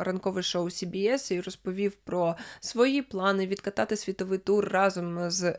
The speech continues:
Емінемом вдвох, і як його Емінем не підтримав,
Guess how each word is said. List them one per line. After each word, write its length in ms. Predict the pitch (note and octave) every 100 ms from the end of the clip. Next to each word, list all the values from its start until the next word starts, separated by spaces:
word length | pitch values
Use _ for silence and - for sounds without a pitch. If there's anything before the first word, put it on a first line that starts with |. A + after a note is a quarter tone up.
| -
Емінемом 580 | E3 E3+ G#3 C4 D4
вдвох, 540 | C4 A#3+ C4+ D4 D4 - _ -
і 120 | G3+
як 240 | F#3+ F#3+
його 200 | F#3+ G3+ E3
Емінем 380 | G3 F3+ E3+ D#3+ -
не 340 | G#3+ A3+ A#3
підтримав, 680 | A3+ G#3 - D#3+ E3 B3 -